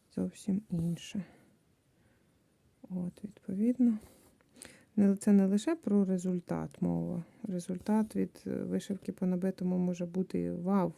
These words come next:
Але ви не настільки присутні в роботі, не настільки зосереджені в контролі своїх дій, щоб у вас фактично вивільнялися,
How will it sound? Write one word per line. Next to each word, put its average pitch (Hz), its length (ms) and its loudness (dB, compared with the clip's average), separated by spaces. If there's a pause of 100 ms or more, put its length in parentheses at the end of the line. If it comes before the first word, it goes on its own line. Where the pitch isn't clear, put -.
(840)
Але 185 300 -2
ви 190 140 0
не 190 140 2
настільки 190 540 -2
присутні 208 800 0 (500)
в 190 120 -4
роботі, 175 600 -4 (680)
не 180 120 0
настільки 233 580 0
зосереджені 202 1120 4 (500)
в 180 180 -4
контролі 185 760 2 (200)
своїх 185 460 0
дій, 277 440 2 (840)
щоб 185 380 -4
у 185 60 -4
вас 220 600 0
фактично 196 880 0 (380)
вивільнялися, 185 1040 0